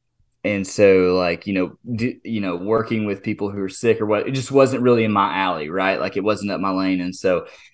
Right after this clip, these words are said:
um, you know, again, like, you know, having a brand new baby, and I guess Case was probably, like, six months old. We were at church, and,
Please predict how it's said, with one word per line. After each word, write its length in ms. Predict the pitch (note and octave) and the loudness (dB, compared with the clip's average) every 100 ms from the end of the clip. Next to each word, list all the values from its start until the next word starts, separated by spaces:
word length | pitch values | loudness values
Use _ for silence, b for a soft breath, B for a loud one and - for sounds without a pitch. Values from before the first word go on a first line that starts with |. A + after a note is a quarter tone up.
| - | -2
um, 280 | G2+ E2 - - | 0 0 -2 -2
you 120 | A2 | 0
know, 180 | G2 F#2 | 4 4
again, 520 | G2 A2+ A2+ G#2 G2+ | 4 4 4 4 2
like, 420 | F#2+ F2+ - - - - | 0 -2 -6 -20 -20 -10
you 180 | G#2+ F#2+ | -4 -2
know, 60 | |
having 260 | G#2 A2 G#2 | 2 2 2
a 80 | G2 | 2
brand 300 | G#2+ G#2+ G#2 | 2 2 0
new 360 | G2+ F#2+ F#2 - - | 0 -2 -4 -8 2
baby, 300 | B2 B2 A#2+ | 6 6 4
and 100 | A#2+ | 4
I 40 | |
guess 200 | F3 D#3+ | 4 2
Case 220 | - A#2 | 2 0
was 80 | G#2 | -2
probably, 260 | - G#2+ G2+ | -6 -4 -2
like, 220 | F#2 - | -4 -4
six 240 | - - | -6 -4
months 200 | G#2+ G2 | -4 0
old. 240 | G2 F#2+ F#2 | 4 4 4
We 120 | F#2 | 2
were 100 | F#2 | 2
at 100 | E2 | 0
church, 560 | - G2 F#2 F2 - - | 2 4 4 2 -8 -10
and, 440 | - F#2 F2 E2+ | -4 -2 -2 -6